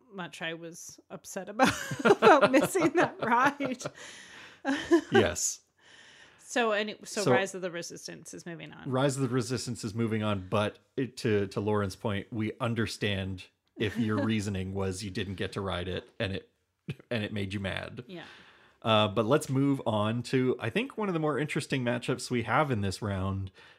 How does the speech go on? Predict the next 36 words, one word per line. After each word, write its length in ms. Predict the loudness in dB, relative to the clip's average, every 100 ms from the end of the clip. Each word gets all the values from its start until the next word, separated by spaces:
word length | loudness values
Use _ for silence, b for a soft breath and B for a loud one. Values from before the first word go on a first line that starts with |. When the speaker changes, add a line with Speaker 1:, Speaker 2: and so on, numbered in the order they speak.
| b
Speaker 2:
We 60 |
have 100 | 0
our 80 | 2
number 200 | 2 0
twenty-nine 680 | -2 -2 0 0 0 0 -2
seed, 440 | 0 0 0 -2 -6
Navi 380 | -2 0 2 0
River 300 | 2 2 0
Journey, 540 | 0 -2 0 -2 -4 -6
taking 260 | -6 -2 -2
on 100 | 0
the 80 |
number 220 | -2 -2 -4
thirty-six 680 | -4 -2 -2 -6 -6 -6
seed, 420 | -6 -4 -2 -2 -6 b b b -12
the 60 |
Carousel 540 | -6 -2 -2 -2 -2 -2
of 120 | -4
Progress. 720 | -4 -4 -4 -8 -10 -12 -16 _ _ _ _ _ _ _ _ _ _ _ _ -4
And 160 | -2 0
I 80 |
gotta 200 | 0 0
tell 240 | -2 0 0
you, 280 | 0 -2 -4 _ _ _ _ _ _ -8
I'm 380 | -4 0 -2 -2
kind 340 | -2 0 0
of 100 | 0
in 120 | 0
the 80 | 0
Carousel 500 | 0 2 2 2 2
of 80 | 2
Progress 440 | 2 2 4 0 0
camp 320 | -4 -4 -4
here. 340 | -6 -6 -6
I 180 | 0 2
love 600 | 4 6 6 6 2 -4